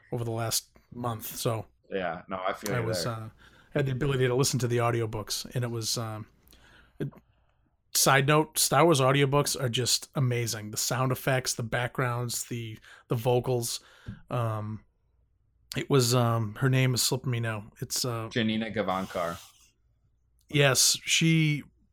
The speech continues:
Speaker 1: she reads it, and
Speaker 2: Mm-hmm.
Speaker 1: she does a good job with the voices, the
Speaker 2: Well,
Speaker 1: different
Speaker 2: I mean,
Speaker 1: voices.
Speaker 2: yeah, she's
Speaker 1: Um,
Speaker 2: a, she's a pro actress. She's got a great, great voice on her. She's got range.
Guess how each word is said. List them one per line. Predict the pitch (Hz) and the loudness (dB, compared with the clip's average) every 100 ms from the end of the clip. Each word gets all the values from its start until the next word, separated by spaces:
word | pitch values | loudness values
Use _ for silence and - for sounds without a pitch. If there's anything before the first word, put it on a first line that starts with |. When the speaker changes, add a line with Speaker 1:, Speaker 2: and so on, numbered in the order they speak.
| _ _ _ _ _ _ _ | _ _ _ _ _ _ _
Speaker 1:
she | - 170 151 | -2 2 4
reads | 151 160 110 | 4 4 0
it, | - _ _ _ - | -6 _ _ _ 0
and | 113 123 | 2 2
Speaker 2:
Mm-hmm. | |
Speaker 1:
she | 139 156 | 0 0
does | 214 - | 0 2
a | |
good | - - | 0 2
job | 143 233 127 | 4 4 2
with | 120 | -4
the | 113 | -8
voices, | 120 196 - - - - _ _ - | -6 -6 -6 -12 -14 -16 _ _ -10
the | |
Speaker 2:
Well, | 127 | 2
Speaker 1:
different | 151 131 | 8 8
Speaker 2:
I | |
mean, | 113 | 8
Speaker 1:
voices. | 160 147 117 - - | 2 -2 -10 -14 -2
Speaker 2:
yeah, | 98 | -2
she's | 123 139 123 | 2 2 2
Speaker 1:
Um, | 107 | 2
Speaker 2:
a, | 87 - - - | 0 -4 -14 -14
she's | - 135 | -4 -2
a | 113 | 0
pro | 113 98 | 2 4
actress. | 90 90 95 | 2 0 -6
She's | - 92 92 | -8 -8 -4
got | 90 | -4
a | |
great, | 85 85 85 85 82 _ _ _ _ _ | -4 -6 -4 -4 -6 _ _ _ _ _
great | 95 92 - | -8 -8 -8
voice | - 82 82 - | -10 -8 -6 -6
on | 85 82 | -6 -6
her. | 80 - _ _ _ _ _ _ | -10 -14 _ _ _ _ _ _
She's | - 101 | -12 -4
got | 104 78 | -2 -2
range. | 71 78 82 85 - | -4 -8 -8 -10 -12